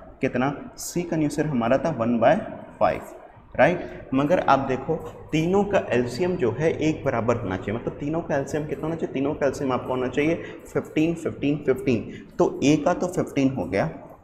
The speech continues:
B का भी फ़िफ़्टीन हो गया, मगर सी का जो है ये फ़िफ़्टीन नहीं है। सी का जो आपका डिनोमिनेटर है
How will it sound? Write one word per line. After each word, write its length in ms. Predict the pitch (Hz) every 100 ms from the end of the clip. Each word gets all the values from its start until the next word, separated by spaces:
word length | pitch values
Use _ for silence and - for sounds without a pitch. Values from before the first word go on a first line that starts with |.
| -
B 220 | 113 156
का 140 | 165 180
भी 140 | 190
फ़िफ़्टीन 400 | 190 160 - 131
हो 160 | 120 98
गया, 160 | - 135 - - -
मगर 300 | 147 170 196
सी 320 | 190 - 175
का 160 | 185 185
जो 160 | 135 107
है 140 | 110 135 170 - -
ये 80 | 175
फ़िफ़्टीन 500 | - 147 - 147 170
नहीं 200 | 143 104
है। 180 | 95 90
सी 220 | - 185
का 220 | 185 185 - - - -
जो 120 | 165
आपका 680 | - 123 - 175 - - - - - - -
डिनोमिनेटर 720 | 127 147 147 151 147 147 180
है 240 | 117 113